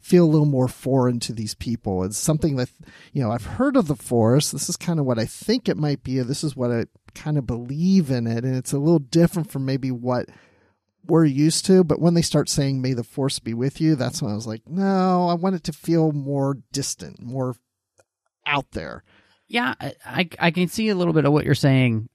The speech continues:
Speaker 2: Um, I thought it was interesting that specifically Savvy, who, who owns, uh,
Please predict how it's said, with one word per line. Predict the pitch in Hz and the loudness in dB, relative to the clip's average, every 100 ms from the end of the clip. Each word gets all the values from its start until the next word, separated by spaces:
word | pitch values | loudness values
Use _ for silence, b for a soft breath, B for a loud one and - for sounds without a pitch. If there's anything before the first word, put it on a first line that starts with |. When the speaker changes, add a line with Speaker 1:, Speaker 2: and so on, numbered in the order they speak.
| - | -6
Speaker 2:
Um, | 120 110 101 95 _ _ _ - | -2 -2 -2 -6 _ _ _ -6
I | 143 | -4
thought | 151 202 220 | 0 2 2
it | 165 | 0
was | 156 - | -4 -4
interesting | 156 156 160 151 - 139 131 - _ - | -8 -6 -6 -6 -2 -2 -2 -6 _ 0
that | 131 113 107 - | 4 4 2 -2
specifically | - 160 139 - 180 170 170 143 131 | -2 -2 -2 0 2 2 4 4 4
Savvy, | - 123 123 117 113 | 4 2 4 4 6
who, | 113 107 - | 6 6 4
who | 113 113 | 4 4
owns, | - 120 117 113 107 - - 131 | 4 4 6 4 2 -6 -4 4
uh, | 110 98 95 | 6 6 2